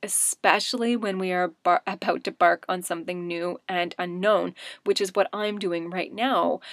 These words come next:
And that saboteur voice in my head makes me think that staying where I am in my comfort zone is safer. But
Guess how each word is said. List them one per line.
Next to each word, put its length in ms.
And 300
that 200
saboteur 600
voice 460
in 180
my 120
head 420
makes 260
me 120
think 320
that 200
staying 480
where 240
I 220
am 480
in 160
my 160
comfort 500
zone 460
is 240
safer. 640
But 200